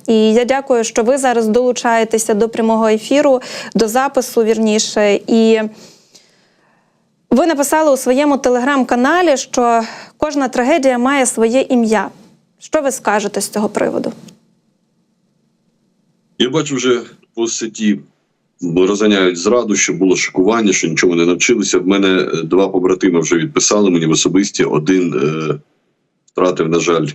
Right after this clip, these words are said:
Speaker 2: зараз у Полтаві рідного брата, інший саме там несе службу, саме там навчається. І саме по їх корпусу був, був приліт цієї ракети. Оба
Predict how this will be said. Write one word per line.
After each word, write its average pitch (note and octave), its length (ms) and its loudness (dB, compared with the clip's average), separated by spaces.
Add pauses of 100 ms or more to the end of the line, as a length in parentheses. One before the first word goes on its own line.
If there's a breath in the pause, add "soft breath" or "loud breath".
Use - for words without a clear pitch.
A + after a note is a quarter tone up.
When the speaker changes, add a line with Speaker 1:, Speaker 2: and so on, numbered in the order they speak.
(200)
Speaker 2:
зараз D#2 380 0
у - 40 -16
Полтаві D#2+ 460 0
рідного D#2 320 -2
брата, F#2 540 -2 (220)
інший E2 400 0
саме E2 340 0
там D2+ 480 -2 (260)
несе D#2+ 340 0
службу, F#2 460 -2
саме D#2 240 -2
там D#2+ 160 -2
навчається. D#2+ 640 -2 (100)
І D2 360 0 (760 loud breath)
саме F2+ 340 -2
по F#2+ 60 2
їх F2 220 -2
корпусу D#2 460 -2
був, D#2 360 0
був E2+ 240 0
приліт F#2+ 380 0
цієї E2+ 240 0
ракети. D#2 560 -2 (360)
Оба G2+ 480 0